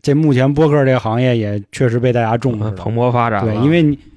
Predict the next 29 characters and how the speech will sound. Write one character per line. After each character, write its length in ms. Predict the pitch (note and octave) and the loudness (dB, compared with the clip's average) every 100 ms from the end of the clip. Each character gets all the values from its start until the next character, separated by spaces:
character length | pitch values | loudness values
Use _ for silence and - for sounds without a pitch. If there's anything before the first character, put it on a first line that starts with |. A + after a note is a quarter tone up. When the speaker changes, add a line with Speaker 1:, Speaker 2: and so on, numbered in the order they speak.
| - | -6
Speaker 1:
您 120 | C3+ | -2
各 140 | D#3+ E3 | 2 2
位 120 | C3 | 2
想 220 | A#2 A2 | 0 -6
啊， 140 | G2 A2 | -6 -6
我 120 | G#2 | -4
们 100 | G#2+ | -2
这 80 | C3 | 0
儿 120 | B2+ | 0
吧 180 | A2+ D3 | 0 -2
唧 80 | C#3 | 0
吧 140 | D3+ | 0
唧 200 | C#3+ D3 | 2 2
在 120 | C#3+ A2+ | 0 0
这 80 | |
儿 160 | B2 C3 | -2 -2
说 200 | - D3 | -2 0
一 80 | D3 | 2
个 60 | |
多 100 | C#3 | 2
小 140 | C#3+ A#2 | 2 0
时， 260 | G#2 A2+ | -4 -2
我 160 | A#2+ A2 | -2 -2
们 140 | A2+ | -2
也 80 | C3+ | -2
不 140 | A2+ C3+ | 0 -2
是 40 | |
纯 200 | - C3 | 0 -2
水， 480 | C3+ A2 E2+ F#2+ F#2+ | -2 -6 -10 -16 -16